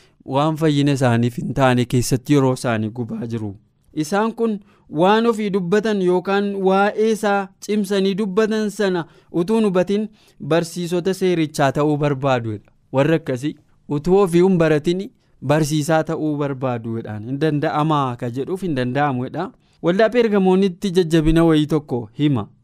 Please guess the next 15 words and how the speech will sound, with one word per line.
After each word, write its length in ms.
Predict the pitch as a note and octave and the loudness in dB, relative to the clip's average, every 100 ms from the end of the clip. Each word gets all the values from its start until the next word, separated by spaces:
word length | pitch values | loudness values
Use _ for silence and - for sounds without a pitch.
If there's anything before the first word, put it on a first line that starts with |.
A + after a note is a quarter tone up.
| _ | _
eh, 300 | A#2+ A2+ A2 | -8 -6 -4
Gooftaani. 560 | A2+ A2+ - C3 D3+ G#3 - _ D3 | -4 -6 -2 0 0 -2 -8 _ 0
"Garuu 460 | E3+ G#3 A#3 A#3 | 4 4 2 0
wanta 320 | E3 E3+ F3+ G3 | 0 2 2 2
muraasa 380 | F#3+ F3 F3 | 4 2 2
sirratti 400 | F3 F3 F3+ F3 | -4 -4 -4 -2
argadheera. 580 | F#3 D#3+ D3+ D#3+ D#3+ C3 A#2+ - _ _ | -2 0 -2 -2 0 0 -4 -12 _ _
Namoota 400 | C3+ C#3+ D#3+ E3 | -2 2 2 2
warra 240 | F3 E3 E3 | 2 2 2
barsiisa 540 | E3 D#3+ E3 D#3+ E3 | 0 -2 -4 -2 -2
Bala'aamitti 600 | D#3+ D#3 D3 D3 D#3 D#3+ | 0 2 2 2 -2 -4
qabamanii 480 | E3 D3+ C#3+ C#3 C#3+ | -4 -2 0 0 0
jiran 380 | C#3+ D#3+ D3+ G#2+ - _ | 0 0 0 -2 -10 _
achii 500 | C3+ C#3 _ - C#3+ | -6 -6 _ -6 -6
qabda." 440 | C3+ A#2 A2 A2 | -4 -8 -6 -6